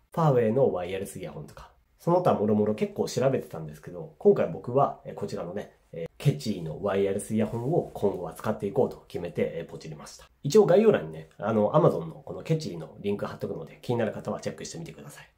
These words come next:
結構ね、レビューとかもね、そこそこ、なんだろう、そんなに件数は多いわけではないんですけど、まあ、評価はある程度、えー、高いから、まあ、いいんじゃないかなと思って、えー、ちょっと選んでみました。ってことで、まず、えー、こちらですね。はい、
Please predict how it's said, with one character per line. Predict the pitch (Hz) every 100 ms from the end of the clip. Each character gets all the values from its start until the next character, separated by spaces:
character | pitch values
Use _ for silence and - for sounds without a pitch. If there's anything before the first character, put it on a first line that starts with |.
| _ _
結 | - 254
構 | 98
ね、 | 90
レ | 110
ビ | 143 226
ュ |
ー |
と | -
か | - -
も | -
ね、 | 156 -
そ | - -
こ | 240
そ | 226 208
こ、 | - -
な | 160
ん |
だ | 165
ろ | -
う、 |
そ | -
ん | 226
な | 208
に | 202
件 | 202 202 196
数 | 202
は | 151
多 | - 123
い | 127
わ | 107
け | -
で | 90
は |
な | 98
い |
ん | 95
で |
す | -
け | -
ど、 | 104 -
ま | 214
あ、 | 220
評 | 320 294
価 | - 202
は | - -
あ |
る | 185 220
程 | 226 208
度、 | 190 - 147
え |
ー、 | 147
高 | 147 170
い | -
か |
ら、 | 85 90 80 - - -
ま | 247
あ、 | 190
い |
い | 240
ん |
じ | 175
ゃ |
な | 120
い | 101
か |
な | 85 90
と | -
思 | 85
っ | -
て、 | _ 185 120 - -
え | 98
ー、 | 95
ち |
ょ |
っ | -
と |
選 | 85 113
ん | 101
で | 80
み | 82
ま | 73
し | -
た。 | -
っ | _ _ _ _
て | 202
こ | 202
と | 202
で、 | 104
ま | 104 160
ず、 | 107 78 -
え | 98 -
ー、 |
こ |
ち | 113
ら | 135
で | 123
す | -
ね。 | -
は |
い、 | 78